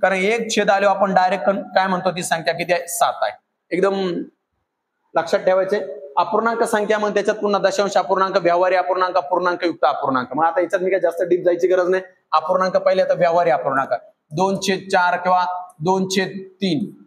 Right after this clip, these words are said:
ही कोणता अपूर्णांक झाला? हा झाला व्यावहारिक अपूर्णांक. दोन पूर्णांक एक छेद तीन हा झाला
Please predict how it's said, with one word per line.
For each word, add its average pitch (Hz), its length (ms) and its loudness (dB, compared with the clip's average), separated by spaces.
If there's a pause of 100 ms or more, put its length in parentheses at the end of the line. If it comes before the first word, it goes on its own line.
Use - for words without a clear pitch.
(160)
ही 180 100 -2
कोणता 202 300 0
अपूर्णांक 185 400 0
झाला? 180 220 2
हा 170 160 2
झाला 175 240 2
व्यावहारिक 170 520 2
अपूर्णांक. 135 440 0 (480)
दोन 196 400 0
पूर्णांक 185 440 0
एक 180 380 -2
छेद 190 120 0
तीन 190 260 -2
हा 165 140 0
झाला 180 300 2